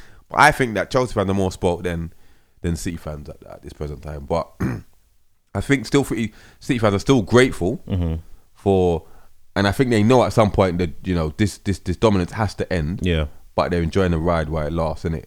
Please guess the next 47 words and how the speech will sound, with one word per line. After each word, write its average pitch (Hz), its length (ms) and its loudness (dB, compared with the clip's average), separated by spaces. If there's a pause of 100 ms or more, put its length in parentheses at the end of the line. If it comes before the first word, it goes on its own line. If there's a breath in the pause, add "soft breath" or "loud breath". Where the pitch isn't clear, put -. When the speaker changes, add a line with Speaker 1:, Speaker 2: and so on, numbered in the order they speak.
(120)
Speaker 1:
But 76 320 -6 (440 soft breath)
Chelsea 117 380 4
fans, 82 440 -8 (480)
yeah, 82 300 -10 (280)
they 104 200 -4
expect - 420 -10
the 76 80 -10
world, 80 540 -4
bruv. 71 180 -12 (120)
They 101 120 -2
expect - 340 -6
the - 60 -8
world. 76 320 -6
They 98 80 -2
expect 117 220 -2
to 95 40 -8
be 87 60 -6
challenging 85 320 -4
for 82 120 -8
the 76 60 -10
title 78 260 -6
every 80 260 -8
single 76 380 -12
season, 69 440 -12
bruv. 73 200 -14
And 78 100 -8
you 85 100 -4
ain't 85 140 -6
challenged 78 280 -8
for 82 80 -14
how 80 120 -6
many 76 200 -10
years? 73 220 -12
But 104 180 -2
anyway. 80 260 -4 (320 loud breath)
Speaker 2:
But - 120 2 (300)
j-, 107 160 -6
just, 143 220 6
just 127 120 6
a 123 60 6
quick - 160 6
one. 87 320 2
With 101 160 2
the 110 60 8
Mudryk 104 340 6
signing, 78 380 2
Speaker 1:
Mm. 82 220 -6